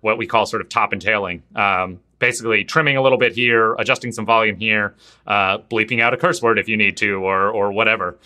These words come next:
Um, so we have a lot of people that do more simplified podcast editing. They record a podcast, they record sixty minutes, and they say, "Okay, I don't need to, you know, drop in anything," and, uh, or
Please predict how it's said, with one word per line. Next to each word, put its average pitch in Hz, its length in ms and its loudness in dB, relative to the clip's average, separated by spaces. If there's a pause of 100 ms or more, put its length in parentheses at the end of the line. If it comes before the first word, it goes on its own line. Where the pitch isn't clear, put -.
(340)
Um, 98 460 -2 (600)
so - 160 0
we 139 80 4
have 131 100 0
a 131 40 2
lot 165 160 6
of 175 80 -2
people 143 220 -2
that 123 160 -4
do 123 440 0 (120)
more 127 180 2
simplified 113 500 0
podcast 95 440 0
editing. 87 320 -4
They 95 180 0
record 95 320 2
a 120 60 0
podcast, 110 420 0
they 95 80 -6
record 113 520 0
sixty 143 340 -4
minutes, 135 420 -2 (400)
and 104 460 0
they 107 160 -2
say, 107 220 2
"Okay, 104 220 0
I 101 120 2
don't 131 160 -2
need 113 240 -4
to, 98 480 -4 (140)
you 101 100 -8
know, 90 100 -2
drop 110 320 0
in 113 160 0
anything," 101 640 0
and, 92 240 -2 (320)
uh, 92 460 -2
or 98 240 -2